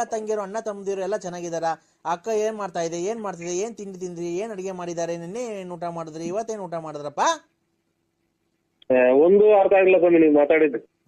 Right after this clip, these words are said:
Speaker 1: ಆ?
Speaker 2: ಒಂದು, ಒಂದೇ ಸಮಯಕ್ಕೆ ಮಾತಾಡಿದ್ರೆ ಒಂದು ಅರ್ಥ ಆಗಿಲ್ಲ ನೀವು ಮಾತಾಡಿದ್ದು.
Speaker 1: ಆರೋಗ್ಯನಾ?
Speaker 2: ಹಾ, ಆರೋಗ್ಯ ಸ್ವಾಮಿ.
Speaker 1: ಅಗ್-, ನಿಮ್ ಹೆಂಡ್ತಿ ಎಲ್ಲ ಚೆನ್ನಾಗಿದ್ದಾರಾ, ಮಕ್ಕಳೆಲ್ಲ ಚೆನ್ನಾಗಿದ್ದಾರಾ?
Speaker 2: ಎಲ್ಲ ಚೆನ್ನಾಗಿದ್ದಾರೆ. ಮಕ್ಳು ಕಾಲೇಜ್ಗೆ ಹೋಗಿದ್ದಾರೆ. ಹೆಂಡ್ತಿ ಇದು, ಅದು, ಇದು, ನಾಳೆ ಸಂಕ್ರಾಂತಿ ಎಲ್ಲ ಮನೆ ಎಲ್ಲ ಕ್ಲೀನ್ ಮಾಡ್ತಾವ್ರೆ.
Speaker 1: ಹ್ಮ್.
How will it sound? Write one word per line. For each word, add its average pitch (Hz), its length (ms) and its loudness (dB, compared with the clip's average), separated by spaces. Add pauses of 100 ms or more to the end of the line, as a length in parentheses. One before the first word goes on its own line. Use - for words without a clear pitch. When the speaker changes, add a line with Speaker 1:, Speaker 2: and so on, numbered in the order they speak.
(280)
Speaker 1:
ಆ? 147 140 -10 (340)
Speaker 2:
ಒಂದು, 165 260 6 (100)
ಒಂದೇ 190 200 6
ಸಮಯಕ್ಕೆ 202 340 4
ಮಾತಾಡಿದ್ರೆ 185 400 6
ಒಂದು 208 220 8
ಅರ್ಥ 208 160 6
ಆಗಿಲ್ಲ 202 260 8
ನೀವು 170 140 6
ಮಾತಾಡಿದ್ದು. 160 460 6 (1000)
Speaker 1:
ಆರೋಗ್ಯನಾ? 151 600 -8 (760)
Speaker 2:
ಹಾ, 160 60 6
ಆರೋಗ್ಯ 165 380 6
ಸ್ವಾಮಿ. 123 280 0 (600)
Speaker 1:
ಅಗ್-, 131 260 -18
ನಿಮ್ 165 180 -12
ಹೆಂಡ್ತಿ 170 260 -12
ಎಲ್ಲ 196 180 -8
ಚೆನ್ನಾಗಿದ್ದಾರಾ, 165 800 -10
ಮಕ್ಕಳೆಲ್ಲ 180 320 -10
ಚೆನ್ನಾಗಿದ್ದಾರಾ? 160 540 -8 (640)
Speaker 2:
ಎಲ್ಲ 160 340 8
ಚೆನ್ನಾಗಿದ್ದಾರೆ. 175 680 6
ಮಕ್ಳು 160 680 8 (340)
ಕಾಲೇಜ್ಗೆ 160 340 8
ಹೋಗಿದ್ದಾರೆ. 160 600 8
ಹೆಂಡ್ತಿ 147 260 4
ಇದು, 151 540 8
ಅದು, 147 180 8
ಇದು, 139 160 8
ನಾಳೆ 135 540 6
ಸಂಕ್ರಾಂತಿ 165 720 4
ಎಲ್ಲ 156 140 8
ಮನೆ 147 260 6
ಎಲ್ಲ 151 140 6
ಕ್ಲೀನ್ 151 280 6
ಮಾಡ್ತಾವ್ರೆ. 135 400 6
Speaker 1:
ಹ್ಮ್. - 540 -16